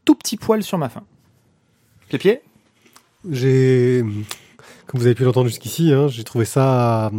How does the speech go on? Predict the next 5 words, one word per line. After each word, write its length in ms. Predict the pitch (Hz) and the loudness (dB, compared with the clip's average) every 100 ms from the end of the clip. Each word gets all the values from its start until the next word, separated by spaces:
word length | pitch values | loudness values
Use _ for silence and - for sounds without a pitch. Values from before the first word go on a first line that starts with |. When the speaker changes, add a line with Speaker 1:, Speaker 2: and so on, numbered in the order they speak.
| 104 - - - _ _ | -8 -12 -16 -18 _ _
Speaker 2:
exceptionnel. 420 | 131 190 160 127 127 _ _ - - | -10 -2 2 2 0 _ _ -16 -4
Euh, 360 | 127 120 120 | -2 0 0
j'ai 100 | 113 | 0
vraiment 300 | 120 117 127 - | -2 -2 -4 0
adoré. 460 | 175 156 113 110 | 0 2 0 -4